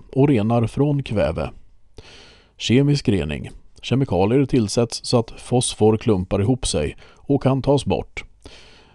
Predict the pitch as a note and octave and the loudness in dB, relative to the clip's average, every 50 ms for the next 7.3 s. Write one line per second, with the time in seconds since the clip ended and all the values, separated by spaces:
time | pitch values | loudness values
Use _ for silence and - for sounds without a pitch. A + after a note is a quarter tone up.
0 | _ _ _ _ _ - B2+ - - B2 A2 G#2 - - D#3 - - A#2 A#2+ C3 | _ _ _ _ _ -2 -2 2 4 4 4 4 2 2 0 2 4 4 4 4
1 | C3 B2+ - - C3 B2+ - - - C#3 D3+ C#3 A2 A2+ A#2+ A#2+ A#2 G2+ A2+ A2 | 2 0 0 0 0 0 0 0 2 4 4 4 4 2 2 2 2 2 2 0
2 | - - A#2 A2+ - - - - - D3+ C#3+ C3+ - D3 D3 C3+ A#2 G#2 G#2+ A#2 | 0 0 -2 -2 -2 -4 -10 -2 0 0 0 0 2 4 4 4 6 4 4 4
3 | B2+ A#2 - - G2+ G#2+ G#2 - - D#2+ G#2 A2+ C3+ C#3 A#2+ - - G#2+ G2 F#2+ | 4 2 2 0 0 0 -2 -4 -4 -2 -2 0 0 0 -2 0 0 -2 0 0
4 | G2 G2+ G2+ G2+ G#2+ G#2 G#2 G2+ - - F#2 F#2 F#2+ G2+ A#2 B2 C#3 - - B2 | 2 2 2 2 2 0 -2 -8 -8 -4 -4 -2 0 2 2 2 2 0 0 -2
5 | - - - - F#2+ D#2+ C#2+ - - - - G2 E2 D2+ A1 G#1 - - - - | -2 -4 -2 -2 -2 -2 -2 -6 -6 -4 -2 -2 -2 -2 -6 -10 -14 -16 -20 -20
6 | - _ _ _ _ _ _ _ - - - - - _ _ _ _ - - G#2 | -20 _ _ _ _ _ _ _ -20 -20 -20 -20 -20 _ _ _ _ -4 0 2
7 | G#2+ B2+ B2 D#2+ - - | 4 4 4 4 2 -2